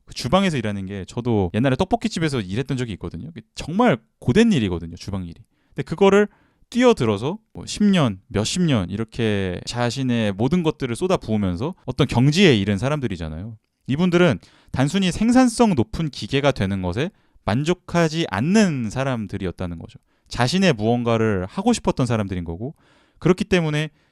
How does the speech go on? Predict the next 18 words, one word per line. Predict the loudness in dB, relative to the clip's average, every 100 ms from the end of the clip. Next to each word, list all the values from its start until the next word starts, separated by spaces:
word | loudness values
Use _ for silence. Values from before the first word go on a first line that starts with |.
| -12
이 | -4 -2 -4 -4
경연대회에 | 4 4 6 4 4 2
나와서도 | 2 0 -2 -8 -10 _ _ _
자신의 | -4 -2 4 4
요리를 | 4 2 -2
보여주기 | -4 -2 -2 -4 -6
위해서 | -6 -6
엄청나게 | -8 -8 -8 -6 -4
노력을 | -2 0 -2
했고, | -6 -10 -10 _ _
이분들은 | -8 -2 0 2 0 -4 -2
오랜 | 2 2
시간 | 2 -2
기술을 | -4 -6 -4 0 2
갈고 | 2 2 0
닦았죠. | -2 -10 -10 -14 -14 _ -14
육체적으로 | -8 -2 0 2 0 -2 -6 _ _ _ _
어떤 | -12 -6 -6 -6